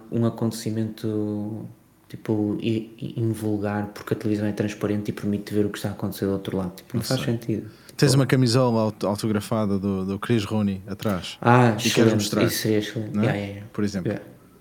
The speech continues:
Speaker 2: Eu acho que pode ser por aí. Ou tens os teus Globos de Ouro, eh, ou os teus Oscars lá por trás.
Speaker 1: Pá, no limite o, o bacana era fazeres tipo um aquário. Atrás da T V tens
Speaker 2: Sim.
Speaker 1: um aquário.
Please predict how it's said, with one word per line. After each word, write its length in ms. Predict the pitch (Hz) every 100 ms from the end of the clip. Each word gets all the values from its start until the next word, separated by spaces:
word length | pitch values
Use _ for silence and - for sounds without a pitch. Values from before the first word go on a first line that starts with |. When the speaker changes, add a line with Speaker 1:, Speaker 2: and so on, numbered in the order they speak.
| - - - - - -
Speaker 2:
Eu 160 | 87 104
acho 220 | 107 -
que 60 | -
pode 200 | 110 -
ser 100 | 110
por 140 | 113
aí. 220 | 117 101
Ou 80 | 101
tens 180 | 101 113
os 60 |
teus 180 | - 107
Globos 320 | 101 107 98
de 60 | 92
Ouro, 200 | 98 87 - - -
eh, 320 | 95 95 92
ou 200 | 92 95
os 140 | 95
teus 260 | - 95 92
Oscars 380 | 95 - 92 85
lá 100 | 92
por 140 | -
trás. 320 | - 90 - - - -
Speaker 1:
Pá, 100 | 127
no 140 | 120
limite 340 | 123 123 123 135
o, 220 | 123 135
o 60 |
bacana 340 | 123 123 127 127
era 160 | 131
fazeres 400 | 135 - 127 131
tipo 240 | 131 123 139
um 60 |
aquário. 520 | 131 - 120 110 - 110 - -
Atrás 340 | 120 - 113
da 60 | 113
T 140 | 117
V 240 | 107 113 120 -
tens 180 | - 113
Speaker 2:
Sim. 160 | 123 110
Speaker 1:
um 40 |
aquário. 460 | 107 - 104 101